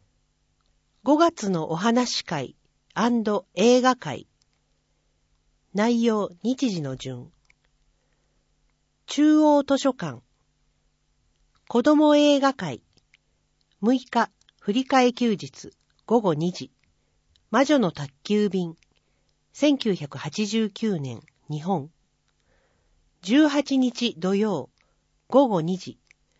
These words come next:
無垢鳩獣の名犬物語。桃太郎。映画会。十日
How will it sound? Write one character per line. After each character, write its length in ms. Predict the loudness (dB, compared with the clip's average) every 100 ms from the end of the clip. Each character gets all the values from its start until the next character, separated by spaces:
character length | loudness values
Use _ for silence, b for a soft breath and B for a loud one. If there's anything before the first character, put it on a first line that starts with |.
| _ _ _ _ _ _ _ _ 2
無 120 | 2
垢 260 | 2 -2
鳩 360 | 0 -2 2 2
獣 280 | 2 -2 -2
の 120 | -2
名 260 | 2 2 4
犬 260 | 2 2
物 240 | 0 0 0
語。 80 | -2 -6 -12 -18 _ _ _ _ _ _ _ -6
桃 240 | 0 0
太 220 | 0 -2 -4
郎。 260 | -8 -14 _ _ _ _ _ _ _ _ _ _ _ _ _ _ _ _ _ 0
映 260 | 4 4
画 120 | 2
会。 340 | 0 -6 -10 -14 _ _ _ _ _ _ _ _ _ 0
十 240 | 2 2
日 260 | 2 2